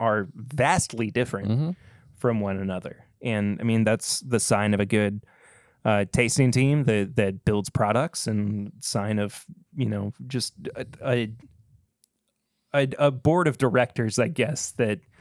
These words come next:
Speaker 1: know how to sustain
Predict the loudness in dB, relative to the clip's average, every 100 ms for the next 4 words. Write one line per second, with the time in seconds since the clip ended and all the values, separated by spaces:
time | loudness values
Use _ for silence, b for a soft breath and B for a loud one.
0 | b b b b -4 0 4 4 4 2
1 | 2 0 -2 -6 _ _ _ _ _ _
2 | _ _ _ _ -4 2 2 2 0 0
3 | 0 0 2 2 4 2 2